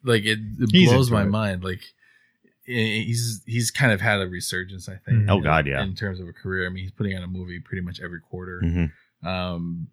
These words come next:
Speaker 1: and so I'm, I'm super happy with, uh, the thing that, the performance that he put on for Thanos. Um, I thought it was worthy of the character, you know?
Speaker 3: Mm-hmm.
Speaker 1: Um, let's see. Yeah.
Speaker 3: Cool.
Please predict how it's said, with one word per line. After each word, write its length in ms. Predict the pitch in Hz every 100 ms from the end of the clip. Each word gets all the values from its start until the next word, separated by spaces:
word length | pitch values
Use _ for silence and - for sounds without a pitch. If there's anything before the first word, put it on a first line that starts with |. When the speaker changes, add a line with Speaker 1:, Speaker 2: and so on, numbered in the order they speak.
| _
Speaker 1:
and 300 | 92 90 87
so 480 | - 87 87 82 -
I'm, 480 | 87 90 90 87 - _ _ _ _ _ _ _ -
I'm 240 | 95 92
super 280 | - 101 95
happy 360 | 95 90 92 90
with, 400 | 87 92 _ _ _ _
uh, 120 | 131 92
the 120 | 98
thing 200 | - 98
that, 120 | 92
the 180 | 104 95
performance 460 | 90 95 95 92 92
that 80 | 92
he 40 |
put 180 | 90 98
on 140 | 92 92
for 140 | 95
Thanos. 640 | 95 95 92 95 95 - -
Um, 480 | 82 87 85 82 87 - _ _ _ -
I 40 |
thought 120 | 98 95
it 60 |
was 160 | 90 90
worthy 480 | 92 95 95 92 85
of 340 | 87 92 95 -
the 80 | 98
character, 400 | 92 92 101 110
you 220 | 104 98
know? 140 | 110 131 _ _ _ _ _ _ _ -
Speaker 3:
Mm-hmm. 60 | 85
Speaker 1:
Um, 640 | 92 92 92 92 92 92 _ _ _ _ _ _ _ _ -
let's 180 | -
see. 280 | - 101 104 - _ _ _ _ _ _ _ _ _ _ -
Yeah. 280 | 120 170 151 - _ _ _ _ _
Speaker 3:
Cool. 280 | 78 92